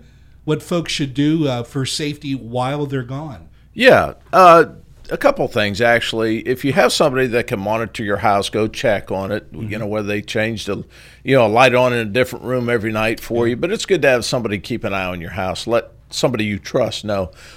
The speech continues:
Speaker 2: Also, I would be cautious of the social media.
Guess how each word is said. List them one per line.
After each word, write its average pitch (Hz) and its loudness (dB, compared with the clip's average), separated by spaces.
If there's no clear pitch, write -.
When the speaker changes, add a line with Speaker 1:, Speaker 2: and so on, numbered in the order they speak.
Speaker 2:
Also, 202 6
I 156 8
would 170 2
be 127 2
cautious - 2
of 92 -6
the 90 -4
social 117 -2
media. 117 2